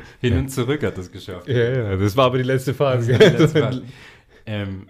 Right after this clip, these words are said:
Speaker 1: ich weiß noch, dass du mich auf der Wiesn, ich
Speaker 2: Ja.
Speaker 1: glaub sogar im Weinzelt, natürlich schon dementsprechend, äh, Banane, angesprochen hast und gesagt hast, "Hey Bro, ich hab was,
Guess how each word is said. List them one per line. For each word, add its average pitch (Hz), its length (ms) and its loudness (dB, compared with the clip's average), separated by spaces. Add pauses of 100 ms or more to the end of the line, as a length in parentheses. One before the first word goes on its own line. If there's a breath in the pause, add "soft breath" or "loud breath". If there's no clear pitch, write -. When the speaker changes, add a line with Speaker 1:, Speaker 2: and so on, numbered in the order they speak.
Speaker 1:
ich 135 220 -10
weiß 165 300 -2
noch, 180 280 -6 (880)
dass - 240 -6
du 135 120 -8
mich 139 220 -8
auf 120 220 -8
der 101 460 -8 (200)
Wiesn, 107 680 -10 (880)
ich 107 140 -16
Speaker 2:
Ja. 127 60 -4
Speaker 1:
glaub 131 160 -4
sogar 135 280 -4
im 113 160 -4
Weinzelt, 110 880 -4 (260)
natürlich 113 440 -6
schon 107 200 -8
dementsprechend, 107 760 -10
äh, 98 300 -8
Banane, 120 560 2 (1300 soft breath)
angesprochen 160 560 2
hast 156 120 0
und 160 80 0
gesagt 139 300 -4
hast, 135 260 -4 (500 soft breath)
"Hey 175 220 4
Bro, 170 440 -2
ich - 320 -6
hab 208 240 -4
was, 165 500 -4